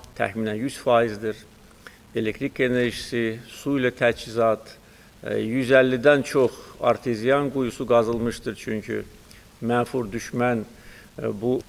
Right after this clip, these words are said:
bölgəni, e, sudan da məhrum etmişdir. Bir sözlə, e, işğal dövründə Ağdam rayonunun, e, inkişafı ilə bağlı çox ciddi addımlar atılmışdır və Ağdamla olan, e,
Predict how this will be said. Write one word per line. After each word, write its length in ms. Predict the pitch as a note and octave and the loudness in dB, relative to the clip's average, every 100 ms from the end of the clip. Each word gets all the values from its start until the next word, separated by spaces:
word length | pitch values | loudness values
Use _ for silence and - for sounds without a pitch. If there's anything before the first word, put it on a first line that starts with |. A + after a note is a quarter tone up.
| - | -12
bölgəni, 680 | G2+ A#2+ A2+ A#2 A#2 A2+ A2+ A2+ | -2 -2 2 2 2 2 0 -2
e, 540 | - A2+ A2 G#2+ A2 | -4 -4 -2 0 -2
sudan 380 | - A#2 A#2+ A2 | -4 0 2 2
da 120 | A2+ | 0
məhrum 360 | A2 G#2 A2 G#2+ | -2 -4 -6 -8
etmişdir. 500 | - G#2+ - - - - - - - - - - | -10 -14 -16 -18 -20 -20 -18 -18 -20 -18 -10 -2
Bir 140 | G#3 - | 0 6
sözlə, 540 | G#3 E3+ D#3+ C3 A#2 - - - | 8 8 8 8 6 2 -12 -2
e, 160 | A2+ A2+ - - - - - - - | 0 2 0 -4 -10 -18 -20 -16 -10
işğal 320 | C3+ - F#3+ D#3+ | -6 2 4 6
dövründə 640 | D3+ C3+ C3+ C3+ C#3 A#2+ G2+ - - - - - - - | 6 6 2 4 6 6 4 -12 -20 -20 -20 -20 -20 -2
Ağdam 420 | C#3 C#3+ C#3 B2+ | 4 6 6 4
rayonunun, 600 | A#2+ A#2+ A#2+ A#2+ B2+ B2 G#2+ G#2+ G#2+ | 8 8 6 2 2 0 -2 -2 -4
e, 60 | G2+ A2+ | -4 -4
inkişafı 440 | A2 B2 A2+ D3+ | 0 2 2 2
ilə 220 | D3 A2+ | 2 2
bağlı 500 | A#2+ A#2+ A2+ C#3 F3 | 4 4 4 0 -2
çox 300 | - - D3 - | -4 -4 -4 -4
ciddi 340 | C3 - - | -14 -12 -6
addımlar 500 | - A#2+ G#2+ A#2 A#2+ | 0 0 0 0 2
atılmışdır 720 | A2 G#2+ A2+ C3+ F3 - A2+ A2 | 2 0 -6 -8 -10 -8 -8 0
və 260 | A#2+ B2+ B2+ - - - - - | 4 4 2 -8 -20 -20 -8 2
Ağdamla 460 | D#3 D#3+ D3 C3+ C3 | 4 6 6 4 2
olan, 380 | B2+ C3+ C3+ C3 | 4 4 4 0
e, 120 | - | -4